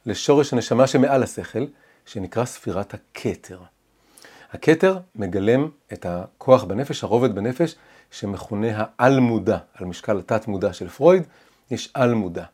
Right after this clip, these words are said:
זה מעל השכל, מעל המודעות, וזה המשכן של כוח האמונה. האמונה זה בעצם הזיקה הפנימית של הנשמה שלנו לבורא. אז זה חלק שלא צריך הוכחות או ראיות שכליות,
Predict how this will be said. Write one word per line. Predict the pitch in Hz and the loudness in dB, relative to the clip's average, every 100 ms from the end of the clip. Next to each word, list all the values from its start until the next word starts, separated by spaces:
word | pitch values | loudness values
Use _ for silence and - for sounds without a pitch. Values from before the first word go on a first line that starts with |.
| _ _ _ _ - | _ _ _ _ -16
זה | 95 98 104 - | -4 -2 -2 -6
מעל | 101 127 | -6 -4
השכל, | 135 - 139 - 190 196 - | -4 -4 -4 -2 -4 -6 -12
מעל | - 117 | -6 -2
המודעות, | 147 147 151 180 208 - _ _ _ | 0 2 2 0 -2 -12 _ _ _
וזה | 110 98 | -6 -4
המשכן | 98 98 - - 156 190 - _ | -4 -6 -6 0 0 0 -8 _
של | - 110 | -10 -10
כוח | - 113 113 - _ _ - | -2 -2 -2 -8 _ _ -16
האמונה. | - 123 113 110 107 82 | -10 -4 -2 -2 -2 -4
האמונה | 92 110 98 110 | -8 -12 -8 -6
זה | 113 | -4
בעצם | 101 107 107 | -4 -4 -4
הזיקה | 98 87 90 92 - 131 135 _ _ _ | -6 -6 -10 -8 -2 -2 -2 _ _ _
הפנימית | 107 - 110 127 131 | -14 -6 -2 0 0
של | 107 | -4
הנשמה | 92 90 98 110 | -6 -8 -6 -6
שלנו | - 107 110 113 _ _ - | -4 -2 -2 -6 _ _ -10
לבורא. | 92 95 - - _ _ _ _ _ | -6 -6 -8 -12 _ _ _ _ _
אז | - | -16
זה | 101 98 - - | -8 -8 -8 -14
חלק | - 120 123 | -6 -6 -2
שלא | 107 117 | 0 2
צריך | 120 139 - - _ _ _ | 4 4 4 -6 _ _ _
הוכחות | 110 101 - 151 - _ _ - | -10 -8 2 4 4 _ _ -6
או | 110 | -2
ראיות | 92 101 123 | 2 2 2
שכליות, | - 120 104 131 151 | -2 -8 2 4 4